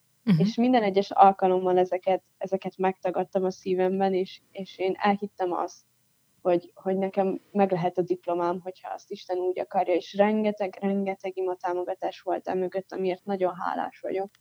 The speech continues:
Speaker 1: Mhm.
Speaker 2: Nagyon sok ember imádkozott akkor értem, meg a diplomámért, illetve a diplomahangversenyemért.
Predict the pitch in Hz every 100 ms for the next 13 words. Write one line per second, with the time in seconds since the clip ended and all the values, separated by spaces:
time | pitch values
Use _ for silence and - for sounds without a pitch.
0 | _ - 190 190 214 190 190 196 190 196
1 | 185 185 180 175 - 185 180 - 180 -
2 | 185 185 190 - 202 190 170 175 196 -
3 | 202 208 214 214 214 _ _ _ 196 180
4 | 170 160 196 - 196 196 208 202 208 -
5 | 220 220 226 240